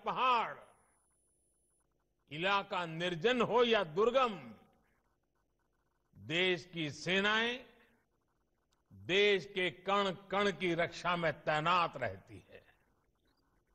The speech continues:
आजादी के तुरंत बाद से ही हमारी सेनाओं को युद्धों का सामना करना पड़ा। हर मौके पर,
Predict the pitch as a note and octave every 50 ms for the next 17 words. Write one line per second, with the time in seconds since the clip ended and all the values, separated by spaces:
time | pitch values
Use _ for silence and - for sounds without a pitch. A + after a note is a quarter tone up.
0 | _ _ _ _ _ _ _ _ _ _ - D3+ F3 F3+ F3 E3 E3+ F3 F3 E3+
1 | D#3+ F3 D#3+ C#3+ F3 D#3+ - - F#3 F#3+ G3 G3+ G3 F3 E3+ D#3 F3 F3+ G3 G3
2 | - - - G#3 G#3+ G3 F#3 A3 B3 B3+ - - - - - _ _ _ _ _
3 | _ _ _ _ _ _ _ _ _ _ _ _ _ _ _ _ _ _ _ _
4 | - D#3+ E3+ F3+ F#3 F#3+ F#3 F#3 F3+ E3+ C#3+ - - F3 F3 F3+ F3+ F#3 F#3 F#3
5 | F#3+ F#3+ F3+ - G3 F#3 F3 D#3 B2+ - - - - - _ _ _ _ _ _
6 | _ _ _ _ _ _ _ _ _ _ _ _ _ _ _ _ _ _ _ A#2+
7 | B2+ E3 G#3+ F3 C3+ A2+ G#3 A#3+ C4+ C4 - - A#3 - - - G#3+ A#3 C4 C#4+
8 | D#4 D#4+ D4+ C#4+ - G3+ E3+ D3+ C#3 B2+ A2 - G#2 F#2+ F#2+ - - _ _ _
9 | _ _ _ _ _ _ _ _ _ _ _ _ _ _ _ _ _ _ _ _
10 | _ _ _ _ _ _ _ _ - - B3 D4 D4 C4+ B3 B3 C#4 D4+ D#4 D#4+
11 | D#4+ E4 D4+ D4 C#4+ A3+ A3+ G#3 E3